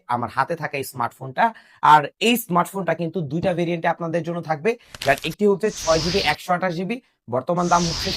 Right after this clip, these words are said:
ষোলো হাজার নয়শো নিরানব্বই টাকা এবং আট জিবি দুইশো ছাপ্পান্ন জিবি প্রাইস হচ্ছে বিশ হাজার নয়শো নিরানব্বই টাকা। তবে এই একুশ হাজার টাকা অথবা সতেরো হাজার টাকা যেটাই বলি না কেন, এই প্রাইস পয়েন্টে অনেক কিছু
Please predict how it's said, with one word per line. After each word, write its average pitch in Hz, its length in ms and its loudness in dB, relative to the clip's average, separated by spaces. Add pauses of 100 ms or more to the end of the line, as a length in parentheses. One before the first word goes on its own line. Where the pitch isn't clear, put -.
ষোলো 196 280 -4
হাজার 175 240 -2
নয়শো 135 260 -6
নিরানব্বই 151 400 -6
টাকা 180 140 -2 (440)
এবং 214 120 0 (200)
আট 165 140 4
জিবি 185 220 0
দুইশো 175 240 -4
ছাপ্পান্ন 156 340 -4
জিবি 151 200 -6
প্রাইস 143 220 0
হচ্ছে 135 180 -4 (560)
বিশ 170 200 2
হাজার 202 180 4 (120)
নয়শো 143 240 -2 (100)
নিরানব্বই 123 380 -2
টাকা। - 160 -20 (320)
তবে 180 200 6 (460)
এই 247 80 4 (420)
একুশ 220 260 -2
হাজার 226 220 -2
টাকা 214 180 0
অথবা 175 180 0 (100)
সতেরো 185 320 -2
হাজার 165 200 -4
টাকা 156 220 -2
যেটাই 131 300 -2
বলি 240 180 2
না 185 120 2
কেন, 143 120 -4 (680)
এই 294 80 6 (100)
প্রাইস 185 240 4 (100)
পয়েন্টে 185 380 0 (300)
অনেক 165 240 0
কিছু 170 180 -8